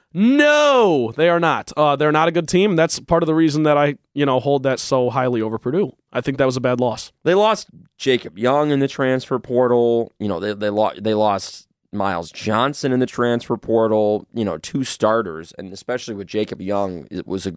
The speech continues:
Speaker 2: fantastic shooter, and Miles Johnson is just brutal to defend inside. They lost a good amount off last year's team.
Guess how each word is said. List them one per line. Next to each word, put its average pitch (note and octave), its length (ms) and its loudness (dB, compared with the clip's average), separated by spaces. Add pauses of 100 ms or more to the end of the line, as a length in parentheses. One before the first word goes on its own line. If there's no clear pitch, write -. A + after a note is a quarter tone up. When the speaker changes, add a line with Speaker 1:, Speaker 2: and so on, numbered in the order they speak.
(120)
Speaker 2:
fantastic G#2 640 -2
shooter, G2 540 -2
and F#2 180 -2
Miles A2+ 300 0
Johnson G#2 400 -4
is F2 100 -12
just D#2+ 240 -14 (720)
brutal G2+ 580 -2
to - 80 -12
defend F2 460 -6
inside. F2 560 -2 (380)
They C#3 100 4
lost A#3+ 400 0
a F#2 260 -10
good B2+ 220 2
amount A#2+ 320 0
off B2 220 0
last B2 340 0
year's A#2+ 220 0
team. B2 400 2